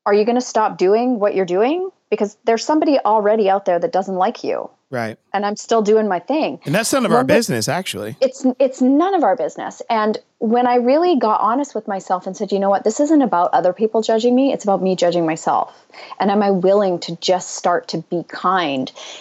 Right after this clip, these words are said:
Speaker 1: And, you know, that's a, a mantra that I give my, my clients. And it was actually started by one of my clients. She decided she was gonna write on her mirror to be kind every day as a way of reminding her to put down self-judgment around her body.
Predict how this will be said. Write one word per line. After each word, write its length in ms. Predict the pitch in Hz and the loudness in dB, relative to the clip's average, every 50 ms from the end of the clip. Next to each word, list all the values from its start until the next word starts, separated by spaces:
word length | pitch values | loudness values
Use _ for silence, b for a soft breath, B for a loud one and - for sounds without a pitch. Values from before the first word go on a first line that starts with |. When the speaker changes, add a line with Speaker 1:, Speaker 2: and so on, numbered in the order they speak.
| B B B | B B B
Speaker 1:
And, 200 | 214 208 214 - - | -2 0 0 0 0
you 120 | 226 214 | 0 2
know, 120 | 214 208 208 | 2 2 2
that's 300 | 220 226 - - - - | 2 0 0 -2 -2 -2
a, 160 | 214 202 - - | -2 -2 -2 -4
a 80 | 190 185 | -4 -2
mantra 480 | 190 196 190 202 220 - - 208 196 | 0 2 2 0 0 0 0 0 2
that 100 | 185 185 | 2 2
I 120 | 180 175 175 | 2 2 2
give 360 | 165 190 185 185 180 180 - | 2 2 2 2 2 0 -4
my, 600 | 185 185 180 175 175 185 - 190 - - 208 208 - | -4 -2 0 0 0 2 2 0 2 0 0 0 0
my 240 | 214 202 190 185 | 0 0 0 0
clients. 540 | 180 - - 196 202 214 220 202 190 202 - | -2 -2 0 0 0 2 2 0 -2 -2 -2
And 80 | 196 190 | -4 -2
it 80 | - | -2
was 100 | - 196 | 0 0
actually 340 | 208 196 196 - - - 196 | 0 0 0 -2 -4 -6 -6
started 520 | 175 - - - - 196 208 214 220 202 202 | -6 -6 -8 -2 0 0 2 2 2 2 2
by 140 | 185 170 | 0 -2
one 160 | 165 175 170 175 | -2 -2 -4 -6
of 40 | 175 | -6
my 100 | 170 170 | -8 -10
clients. 380 | - - - 208 202 180 - | -10 -8 -8 -6 -6 -6 -6
She 380 | - - - 208 214 220 220 220 B B B B B B B B | -6 -6 -2 0 0 0 0 0 B B B B B B B B
decided 460 | - 247 233 - 233 220 214 202 190 - | -4 -4 0 2 2 2 2 2 0 0
she 160 | - - 202 | -2 -2 -2
was 140 | 190 196 196 | -2 -2 -2
gonna 180 | - 214 208 | -2 -2 0
write 240 | 185 190 180 185 185 | 2 2 2 2 2
on 160 | - 175 185 | 2 0 -2
her 160 | 185 180 202 | -2 -2 -2
mirror 320 | 202 196 185 165 165 165 165 | -2 0 0 2 2 0 0
to 120 | - - 175 | -2 -6 -4
be 160 | 170 185 180 | -2 -2 -2
kind 420 | - - - - 185 165 165 160 160 | -2 -2 -2 -2 0 0 0 0 0
every 280 | - 156 160 160 156 | 0 0 0 0 0
day 300 | 151 123 95 - - - - _ - - | 2 2 2 0 -2 -4 -8 _ -6 -2
as 100 | 190 185 | 0 0
a 80 | 185 | 2
way 180 | 185 185 180 185 | 4 4 4 4
of 80 | 190 185 | 4 2
reminding 480 | 202 208 202 202 196 190 208 202 202 180 | 2 2 2 2 2 2 2 0 -2 -2
her 140 | 180 180 | -2 -2
to 60 | 175 175 | -2 -2
put 220 | 175 - 180 170 | -2 -4 -4 -2
down 220 | - 175 175 175 | 0 0 0 -2
self-judgment 640 | 165 - - 170 170 - - 170 165 165 - 185 175 175 | -2 -2 -2 -2 -2 -2 -2 -2 0 0 -2 -2 -2 0
around 260 | 170 165 151 151 160 | 0 0 0 -2 -2
her 140 | - - 170 | -4 -4 -2
body. 480 | - 180 180 180 170 110 85 - - | 0 0 2 2 0 -2 -4 -6 -14